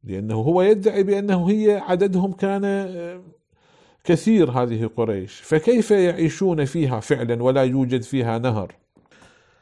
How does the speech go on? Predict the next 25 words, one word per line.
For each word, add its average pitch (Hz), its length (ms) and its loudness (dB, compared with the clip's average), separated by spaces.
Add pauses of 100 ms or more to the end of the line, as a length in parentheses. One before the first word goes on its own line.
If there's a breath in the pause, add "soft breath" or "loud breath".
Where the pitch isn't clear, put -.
فقلت 214 380 2
له 233 240 6
الآتي، 208 680 -2 (140)
إنه 147 500 -2
ال-، 131 200 2
ال-، 123 320 -6
قر-، 160 300 2
السعودية 165 840 0
اليوم 131 640 0 (420)
في 127 180 -2
هذا 143 260 2
الوقت 110 600 -6 (360)
وإلى 156 340 4
وقتنا 180 460 2
القريب 135 600 -2 (220)
وعددها 165 840 0
ملايين، 180 1000 0 (720 soft breath)
كانت 190 460 0
تعيش 196 600 2
مع 202 300 -4
حيواناتها 170 1200 -2
على 185 280 -2
ال-، 170 180 -2
المياه 170 520 0
الارتوازية، 135 1000 -2